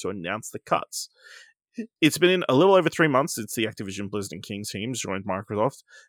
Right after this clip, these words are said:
As we move forward in two thousand twenty-four, the leadership of Microsoft Gaming Activision Blizzard is committed to aligning on strategy and an execution plan with a sustainable cost structure that will support the whole of our growing business. Together, we've set priorities, identified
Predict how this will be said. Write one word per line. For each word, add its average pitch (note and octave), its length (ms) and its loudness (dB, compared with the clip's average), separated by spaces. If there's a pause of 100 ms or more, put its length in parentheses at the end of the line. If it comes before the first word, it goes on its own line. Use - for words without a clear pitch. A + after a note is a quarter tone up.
As - 160 0
we D3+ 100 -4
move B2+ 220 0
forward A2 240 4
in F#2+ 120 -8
two - 140 -6
thousand F#2+ 280 -8
twenty-four, F#3+ 1000 2
the C3 100 4 (120)
leadership E3 380 4
of A#2+ 80 -10
Microsoft - 480 0
Gaming A2 320 -2 (100)
Activision G2+ 400 -12
Blizzard D2 300 -16
is - 120 -14
committed A2 340 -8
to - 120 -8
aligning G2 440 -6
on F2 100 -12
strategy A#2 480 -4 (340)
and F3 160 2
an D#3 100 0 (140)
execution D#3 520 -4
plan G2+ 240 -4
with - 100 -12
a G2 60 -10
sustainable G#2+ 460 -6
cost - 300 -2
structure G2+ 440 -6 (340)
that - 100 2
will E3 80 4
support C3 360 -2
the G#2+ 80 -4
whole A#2+ 280 4
of G2+ 80 -2
our G2+ 140 -4
growing F#2+ 340 -6
business. - 440 -14 (280)
Together, B2 280 2
we've A2 160 0
set - 240 0
priorities, G#2 440 -4
identified G2+ 460 -8